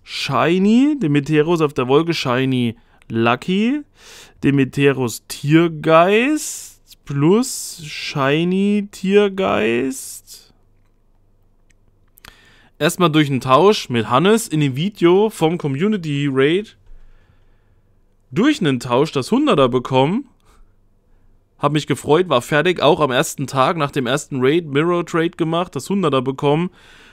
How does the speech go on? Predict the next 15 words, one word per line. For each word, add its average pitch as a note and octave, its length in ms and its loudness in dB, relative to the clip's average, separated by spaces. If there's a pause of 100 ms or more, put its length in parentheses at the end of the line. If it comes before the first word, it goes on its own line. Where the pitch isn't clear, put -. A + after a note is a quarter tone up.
(400)
Irgendwann F3 800 4
noch D#3 180 2
das C#3 320 0
Shiny, F#3+ 540 0
also C#3 640 2
gemirror D3+ 500 0
traded, D#3 720 -2
dürfte G3 320 0
hier D#3 220 2
also C3+ 220 2
auch E3 200 2
nur E3+ 280 4
eine G3 160 2
zwei E3 340 0
draufstehen. A#2+ 800 -2